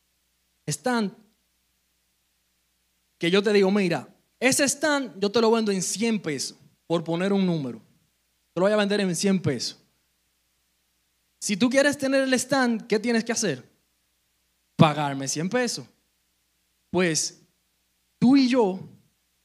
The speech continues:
estábamos sentenciados a la muerte. O sea, no había nada que tú pudieras hacer para pagar esa sentencia.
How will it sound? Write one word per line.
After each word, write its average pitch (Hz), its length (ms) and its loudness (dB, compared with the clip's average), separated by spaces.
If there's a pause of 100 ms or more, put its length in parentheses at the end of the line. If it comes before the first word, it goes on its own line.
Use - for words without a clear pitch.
(180)
estábamos 208 680 0
sentenciados 196 1200 0
a 160 40 0
la 151 100 -2
muerte. 131 400 -6
O - 1160 -20
sea, 165 360 2 (720)
no 233 200 6
había 285 300 6
nada 302 420 6
que 277 100 0
tú 269 140 0
pudieras 269 480 0
hacer 247 460 -2 (760)
para 196 280 2
pagar 214 320 2
esa 196 160 -2
sentencia. 160 640 -6